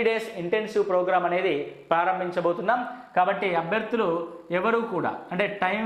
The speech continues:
వేస్ట్ అవుతుంది అనే ఆలోచన కాకుండా ఒక గైడెన్స్, ఒక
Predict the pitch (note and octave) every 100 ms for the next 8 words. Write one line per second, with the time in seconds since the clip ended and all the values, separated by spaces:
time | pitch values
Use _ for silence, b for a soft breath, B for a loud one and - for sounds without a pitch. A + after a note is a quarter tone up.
0 | G#3+ G#3+ G#3 G#3 G3+ G3+ G3+ G3 F#3+ G3
1 | E3+ F#3+ G3 G3 F#3 F3+ F3+ F3+ F#3 B
2 | B - E3 F3+ D3+ D#3+ G3+ A3+ A3+ G#3
3 | G3